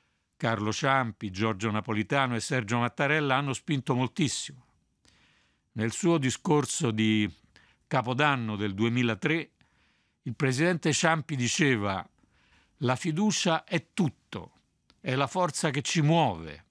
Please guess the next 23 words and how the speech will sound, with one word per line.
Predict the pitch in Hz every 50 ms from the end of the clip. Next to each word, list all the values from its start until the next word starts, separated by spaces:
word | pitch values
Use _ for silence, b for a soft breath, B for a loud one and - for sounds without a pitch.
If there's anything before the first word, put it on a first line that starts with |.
| _ _
che | - 131 110
ci | - - 151
permette | 113 143 135 131 143 170 170 - - 160 143
di | 127
costruire | 120 127 139 120 - - 170 147 147 143 135 131 127 135 -
il | 175 160 143 127
futuro." | - - 151 135 - - 160 131 95 78 80 80 - - _ _ _ _ _ _ _ _ _ _ _ _ _ _ _ -
Oggi, | 151 143 143 143 131 127 127 147 160 139 -
aggiungeva | - 135 117 101 92 113 110 104 95 113 123 117 107 104 101 95 95
allora | 90 98 110 113 117 117 113 104 107 101
Ciampi, | - - 156 147 151 143 143 - - 143 139 - _ _ _ _ _ _ _ _ _ _ _ _ _ _ _ _ -
"non | 147 131 147 170 185 151
cresciamo | - 175 165 156 - - - 175 147 131 120 107 104 101 95 95 - -
in | - 131 123
Italia | 123 120 - 160 156 160 151 139 131 123 120 107
e | - 147 139 147
in | 143 131
Europa | 131 131 135 156 165 165 156 - 156 151 - b b b b b b b b
soprattutto | b - - 160 139 120 160 151 - - - 208 - - 180 156
perché | 131 147 127 - 180
manca | 135 147 170 160 - 180
la | 156 147
fiducia." | 135 110 135 127 113 92 78 - - - -